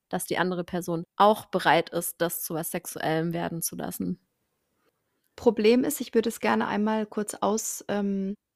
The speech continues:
Speaker 2: ausführen. Wenn du deiner Partnerin sagst, "Heute möchte ich einfach nur mit dir ein bisschen kuscheln und einen gemütlichen Sofaabend machen",
Speaker 1: Mhm.
Speaker 2: dann, ähm, vertraut sie dir, dass genau das auch gemeint ist.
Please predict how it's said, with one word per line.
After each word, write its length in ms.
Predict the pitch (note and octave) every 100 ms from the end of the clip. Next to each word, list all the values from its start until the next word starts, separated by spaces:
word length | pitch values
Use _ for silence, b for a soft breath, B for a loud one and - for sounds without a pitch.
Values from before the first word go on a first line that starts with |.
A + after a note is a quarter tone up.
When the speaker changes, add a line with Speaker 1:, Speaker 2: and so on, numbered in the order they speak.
| _ _
Speaker 2:
ausführen. 840 | G3+ A3 A3+ - - F#3+ G3+ A#3 D4+ _
Wenn 340 | G3+ A#3 C4 C4
du 200 | C4 C4+
deiner 260 | A#3 A3
Partnerin 480 | A3 G#3+ A3+ F#3+ F#3+
sagst, 540 | F#3 F3+ B3 - - - -
"Heute 280 | G#3+ A3+ A#3
möchte 260 | G#3+ -
ich 180 | G#3 -
einfach 300 | A3 A#3 A3+
nur 120 | A3
mit 220 | G#3 G#3
dir 160 | G3+ G3 G#3+
ein 100 | G3+
bisschen 300 | G3+ - G3
kuscheln 400 | - A#3 A#3 A3
und 200 | G#3 G#3 -
einen 100 | F#3+
gemütlichen 540 | G3+ G#3+ G#3+ G#3 G3+
Sofaabend 640 | F#3+ G3 G3+ - - F#3+ -
machen", 460 | G3 - A#3 E4+ - _ _
Speaker 1:
Mhm. 440 | G#3 F#3 F3+ G3+ - -
Speaker 2:
dann, 380 | G#3+ A#3+ B3 - _
ähm, 180 | G#3+ G#3
vertraut 500 | G3+ G#3 - G3+ G#3
sie 120 | A#3 G3+
dir, 320 | F#3+ F#3+ F#3+ _
dass 260 | G3 F#3 -
genau 260 | F#3 F#3+
das 200 | F#3+ F#3+
auch 180 | - -
gemeint 420 | G3+ F#3 F#3+ F#3+
ist. 380 | - F#3 - -